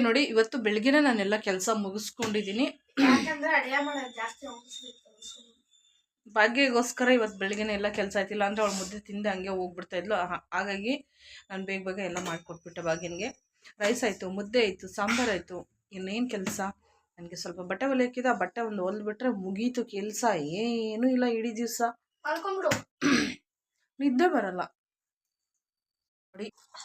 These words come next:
Speaker 1: ಮುದ್ದೆ ನನ್ಗೆ ಮತ್ತೆ ನಮ್ಮ ಯಜಮಾನ್ ಎರಡು ಮುದ್ದೆ ಇದೆ, ಇನ್ನು ಮೂರು ಮುದ್ದೆ ಇದೆ. ನಾನ್ ನಾಲ್ಕು ಮುದ್ದೆ ಮಾಡ್ತೀನಿ, ಮೂರು ಮಾಡಲ್ಲ. ಇದ್ ನೋಡಿ, ಪುಟಾಣಿ ಪಾಪು ಇದು. ಏನ್ ಭಾಗ್ಯ, ಇದು ಮೂರ್ ಶೇಪಲ್ಲಿ ಆಗ್ಬಿಟ್ಟೈತೆ ಮುದ್ದೆ.
Speaker 2: ಹೌದು,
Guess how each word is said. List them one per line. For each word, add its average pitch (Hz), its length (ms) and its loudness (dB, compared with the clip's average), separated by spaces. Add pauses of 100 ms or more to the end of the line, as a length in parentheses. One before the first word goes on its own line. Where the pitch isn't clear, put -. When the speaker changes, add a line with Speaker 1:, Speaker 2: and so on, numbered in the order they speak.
(340)
Speaker 1:
ಮುದ್ದೆ 202 300 2 (580)
ನನ್ಗೆ 196 360 -4 (380)
ಮತ್ತೆ 190 300 -8 (280)
ನಮ್ಮ 180 180 -4
ಯಜಮಾನ್ 185 280 2 (180)
ಎರಡು 196 240 0
ಮುದ್ದೆ 180 280 -6
ಇದೆ, 202 120 -4 (220)
ಇನ್ನು 226 200 -4
ಮೂರು 247 200 2
ಮುದ್ದೆ 202 260 4
ಇದೆ. 156 120 0 (440)
ನಾನ್ 214 200 8
ನಾಲ್ಕು 254 280 12
ಮುದ್ದೆ 233 240 6
ಮಾಡ್ತೀನಿ, 202 340 4
ಮೂರು 214 200 2
ಮಾಡಲ್ಲ. 175 240 6 (320)
ಇದ್ 208 180 -4
ನೋಡಿ, 202 180 2 (120)
ಪುಟಾಣಿ 262 540 2 (140)
ಪಾಪು 196 280 6 (100)
ಇದು. 165 140 -2 (840)
ಏನ್ 427 140 8
ಭಾಗ್ಯ, 311 280 10
ಇದು 277 160 8
ಮೂರ್ 339 180 10
ಶೇಪಲ್ಲಿ 311 340 10
ಆಗ್ಬಿಟ್ಟೈತೆ 208 440 4
ಮುದ್ದೆ. 254 220 10 (680)
Speaker 2:
ಹೌದು, 320 260 8